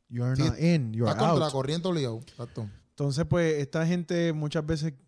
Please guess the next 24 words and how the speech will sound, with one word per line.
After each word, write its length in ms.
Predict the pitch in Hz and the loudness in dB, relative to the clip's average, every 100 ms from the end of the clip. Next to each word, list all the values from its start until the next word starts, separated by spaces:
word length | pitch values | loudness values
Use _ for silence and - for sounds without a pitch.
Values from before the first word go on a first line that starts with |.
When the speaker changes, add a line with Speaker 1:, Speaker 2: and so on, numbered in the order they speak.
| _ _ _ | _ _ _
Speaker 1:
está 340 | 127 - 123 | -18 -12 -8
en, 100 | 135 139 | -8 -10
en 160 | 143 | -8
esta 240 | 139 - 147 | -8 -6 -6
disyuntiva 500 | 135 139 135 147 131 | -4 -6 -4 -2 0
de 240 | 117 110 | -2 -8
querer 340 | - 110 113 | -8 -6 -6
servirle 380 | 117 139 135 139 | -6 -8 -6 -4
a 60 | 139 | -4
Dios 180 | 135 139 | -2 -2
y 40 | |
agradar 320 | 131 120 113 | -2 -2 -2
a 80 | 120 | -2
Dios, 180 | 123 156 | -2 -2
pero 120 | - | -4
al 60 | 123 | -6
mismo 260 | 113 123 123 | -4 -4 -2
tiempo, 500 | 170 208 147 135 - _ _ _ _ _ _ _ _ | -2 -2 -4 -8 -10 _ _ _ _ _ _ _ _
pues, 340 | 120 143 330 - | -4 -4 -6 -6
si, 280 | 139 123 117 | -6 -4 -6
si 180 | 135 | -6
no 200 | 123 123 | -4 -4
se 160 | 123 147 | -2 -2
tiran, 1200 | 139 143 147 147 147 143 139 135 135 131 123 117 | 0 0 0 0 -2 -4 -4 -4 -4 -6 -6 -10